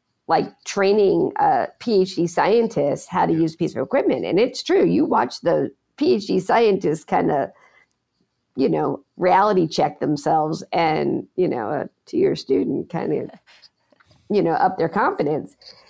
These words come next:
Speaker 1: And it's hugely impactful. I mean, it makes them walk in to the job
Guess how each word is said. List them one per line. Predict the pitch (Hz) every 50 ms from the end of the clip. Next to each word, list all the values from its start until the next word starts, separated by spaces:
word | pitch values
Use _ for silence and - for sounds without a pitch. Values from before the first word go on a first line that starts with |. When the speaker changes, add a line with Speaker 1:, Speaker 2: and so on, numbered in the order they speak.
| - - -
Speaker 1:
And | 175 196 -
it's | 480 466 - - - - - - 175
hugely | - 254 339 480 480 381 226 156
impactful. | 151 139 - - - - - - - _ _ _ -
I | 175
mean, | 190 190
it | 190 -
makes | 190 196 196 190 - -
them | - 190 190 180 185 175
walk | 165 180 180 190 185 190
in | 185 180 170 170 175 175 170 - _ _ _ _ _ _ _ _ -
to | - 254
the | 190 170 147
job | - 95 139 165 269 247 101 -